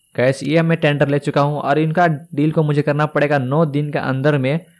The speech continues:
मुझे इनको डिलीवरी करना पड़ेगा। किसी भी हाल में इसका काम पूरा करना पड़ेगा नौ दिन के अंदर में। तो मुझे उसको थोड़ा मद्देनज़र में रखते हुए एकदम अच्छे से काम करना पड़ेगा। तो गाइस, अभी रात हो चुकी है, तो मैं चलते हैं, सबसे पहले मुझे सोना पड़ेगा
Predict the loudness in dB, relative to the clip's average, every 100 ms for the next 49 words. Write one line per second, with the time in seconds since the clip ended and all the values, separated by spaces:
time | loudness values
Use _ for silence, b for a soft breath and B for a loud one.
0 | B -4 -2 0 -2 0 0 2 0 0
1 | 0 0 0 0 0 -2 -4 -4 -4 -2
2 | -4 -2 -4 -4 -4 -4 -2 -2 -4 -2
3 | -2 -2 -4 -2 0 0 0 0 -2 -2
4 | -2 -2 0 0 0 -4 _ _ _ _
5 | _ _ _ -8 -2 2 2 2 0 0
6 | 2 2 4 2 2 0 0 0 0 0
7 | -2 -2 0 0 0 -2 -6 -10 -6 -4
8 | -2 -2 0 2 2 0 b b b -8
9 | -2 0 0 2 2 0 -2 -4 -4 -4
10 | -4 -4 -4 -4 -2 -4 -4 -4 -2 0
11 | -2 0 0 0 0 0 -2